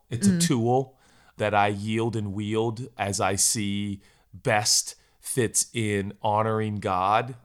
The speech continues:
Speaker 1: And I don't serve money, money serves me.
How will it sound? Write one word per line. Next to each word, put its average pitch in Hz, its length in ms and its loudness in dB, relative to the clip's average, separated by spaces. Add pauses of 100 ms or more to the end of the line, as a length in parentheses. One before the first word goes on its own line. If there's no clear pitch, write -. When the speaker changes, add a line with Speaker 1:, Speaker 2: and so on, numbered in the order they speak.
Speaker 1:
And 95 320 -6
I 107 120 2
don't 107 360 -2
serve 110 400 2
money, 120 320 0
money 110 300 -2
serves 98 480 0
me. 104 380 -4